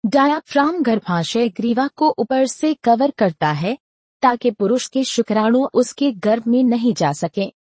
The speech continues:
जब एक डायाफ्राम सही ढंग से इस्तेमाल किया जाता है, ज्यादातर समय यह गर्भावस्था को रोकता है और यह यौन रोगों के खिलाफ भी कुछ संरक्षण दे सकता है।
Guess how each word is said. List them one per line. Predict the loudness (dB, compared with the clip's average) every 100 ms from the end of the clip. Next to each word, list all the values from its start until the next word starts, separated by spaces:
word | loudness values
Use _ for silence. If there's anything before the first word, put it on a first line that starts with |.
| _ _ _ _ _ _ _
जब | 2 2 2
एक | 0 0
डायाफ्राम | 0 0 0 -2 -2 0 0 -6
सही | -6 -4 0 0
ढंग | 0 -2
से | 0 -2 -2
इस्तेमाल | -6 -4 -4 0 0 -2 -2
किया | 0 0
जाता | -2 -4 -4
है, | -4 -4 -6 _ _ _ _ -10
ज्यादातर | 0 0 2 -2 0 -2
समय | 0 0 0 2
यह | 2 0 0
गर्भावस्था | 0 0 0 0 0 0 -4 -4 -4 -4
को | 0 0
रोकता | 0 -2 -2 0
है | 0 0 -2 -2
और | -2 -2
यह | -2 -2 0
यौन | 0 2 0
रोगों | 0 -2 -2 -4
के | -4
खिलाफ | -6 -4 -2 -2 -6 -4
भी | -4
कुछ | -2 -2 -2
संरक्षण | -2 -2 0 -2 -4 -4 -2 -2
दे | 0 0
सकता | 0 -4 -2 -2
है। | -2 -4